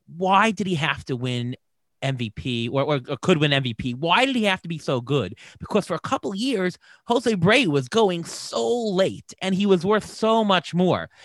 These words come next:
Now, because he w-, is at the top, you're gonna have to pay to get him, and I don't wanna pay to get him anymore. The secret is out, you know? Um, like, it's like Marcus Semien from last year. I used to draft him in the twelfth round every year, and he was awesome.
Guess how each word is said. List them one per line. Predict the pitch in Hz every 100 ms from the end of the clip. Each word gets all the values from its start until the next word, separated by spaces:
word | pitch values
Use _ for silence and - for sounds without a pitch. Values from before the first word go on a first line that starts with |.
| - - _ _
Now, | 214 240 254 262
because | 202 180 208 190
he | 202 190
w-, | 143 170 170 -
is | 180
at | 202
the | 160
top, | - 220 240 311 - - _ _ _
you're | 202
gonna | 202 208
have | 220
to | 180
pay | - 208 226
to | 139
get | 120
him, | 101 92 101
and | - 151
I | 120
don't | 175
wanna | 175 156
pay | - 156
to |
get | 127 117
him | 101
anymore. | 87 85 78
The | 131
secret | 180 - 269 233 175
is | 143
out, | 151 - - - - - _
you | 143
know? | 160 175 - - -
Um, | 151 147 151
like, | 165 165
it's | -
like | 165
Marcus | 170 180 175 151
Semien | 170 156 147 113
from | 110
last | 110 113 104
year. | 95 92
I |
used | 123
to | 131
draft | 117 123 120
him | 120
in |
the | 101
twelfth | - 127 113
round | 117 107 104
every | 107 107
year, | 95 87
and | 87
he |
was | 113 92 -
awesome. | 101 98 87